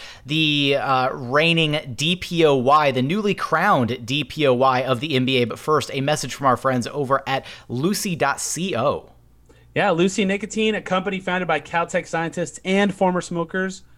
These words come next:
Speaker 2: Looking for a better and clearer nicotine alternative is here. Finally, tobacco-free alternatives that don't suck. Researched and developed for three years to be made for people, not patients, Lucy has created a nicotine gum with four milligrams of nicotine that comes in three flavors:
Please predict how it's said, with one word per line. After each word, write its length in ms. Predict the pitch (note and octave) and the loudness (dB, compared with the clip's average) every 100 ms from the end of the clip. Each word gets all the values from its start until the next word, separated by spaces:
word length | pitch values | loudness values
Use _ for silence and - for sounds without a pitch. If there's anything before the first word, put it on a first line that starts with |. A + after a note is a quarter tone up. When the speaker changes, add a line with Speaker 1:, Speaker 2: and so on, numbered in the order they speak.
| - | -2
Speaker 2:
Looking 240 | G#3 A3 | 0 2
for 120 | A3 G3+ | 2 2
a 60 | |
better 340 | E3 F#3+ G3 G3+ | 4 4 2 0
and 200 | D#3 D3 | -2 -6
clearer 280 | - F#3+ | -4 -2
nicotine 340 | F#3+ F3+ - F3+ | -2 -6 -8 -8
alternative 460 | D#3+ F#3 F3+ F3 | -6 -6 -6 -6
is 80 | D3 | -8
here. 260 | - F3+ E3+ | -6 -4 -2
Finally, 540 | - B3+ D4 C#3+ G#2+ - - _ | 2 4 4 0 -4 -14 -20 _
tobacco-free 500 | - D#3+ F3+ F3 F3 | -8 -2 -2 0 0
alternatives 480 | F3 E3+ F3+ F3 F3+ | 0 0 -2 -2 -2
that 160 | F3+ E3+ | -2 0
don't 240 | F#3+ G#3 | 0 -2
suck. 380 | - A3+ E3 - - - | 0 2 2 -4 -20 -6
Researched 400 | F#3 A3 A#3 A3+ | 2 4 4 2
and 100 | G3 | 0
developed 360 | E3 D3+ F3 F3+ | 0 2 2 2
for 100 | D3+ | -2
three 240 | D3 E3+ | -4 -6
years 240 | E3+ E3+ D#3+ | -2 -2 -2
to 80 | D#3 | -4
be 80 | |
made 180 | C#3+ D3 | -2 -2
for 100 | C#3+ | -2
people, 520 | C#3 A3+ A3+ G#3+ G#3 - - | -4 -4 2 2 2 -6 -2
not 180 | F3+ F3 | 0 2
patients, 480 | F#3+ F#3+ G3 F3+ - | 0 0 0 -4 -4
Lucy 240 | G3 G3+ | -4 0
has 160 | F3+ - | -2 -2
created 520 | - D3+ D3+ D3 D3 - | 0 4 4 2 -2 -6
a 80 | C3 | -2
nicotine 420 | F3 F3 F3 D#3 | -2 -2 -4 0
gum 180 | D3+ C#3+ | 2 2
with 120 | A#2 | -2
four 240 | F#3 G3+ | 0 0
milligrams 380 | F3+ F3 F3 D#3 | 0 0 -2 -2
of 60 | C#3+ | -4
nicotine 440 | D#3 D#3+ F3 E3+ | -6 -8 -8 -8
that 100 | D3 | -6
comes 300 | - G#3 F3 | -2 -2 -2
in 100 | C#3+ | -8
three 160 | D#3+ F3 | -8 -4
flavors: 480 | E3+ D3+ A#2 F#2 | 0 2 0 -4